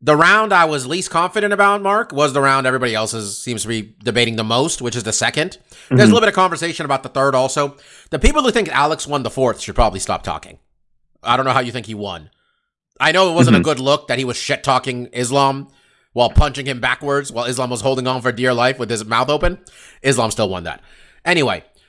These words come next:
Speaker 1: um, honestly, I'm looking at this. This is a very close fight. The people, it's about a fifty, it's, a, it's close to a fifty fifty split. And who they thought won,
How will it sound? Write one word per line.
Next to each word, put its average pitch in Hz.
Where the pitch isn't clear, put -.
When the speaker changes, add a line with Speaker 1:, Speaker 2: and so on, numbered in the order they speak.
Speaker 1:
um, 139
honestly, 196
I'm 139
looking 160
at 160
this. 175
This 147
is 139
a 127
very 143
close 139
fight. 147
The 120
people, 156
it's 117
about 127
a 117
fifty, 139
it's, 117
a, 131
it's 127
close 143
to 139
a 113
fifty 123
fifty 113
split. 104
And 117
who 131
they 131
thought 123
won, 165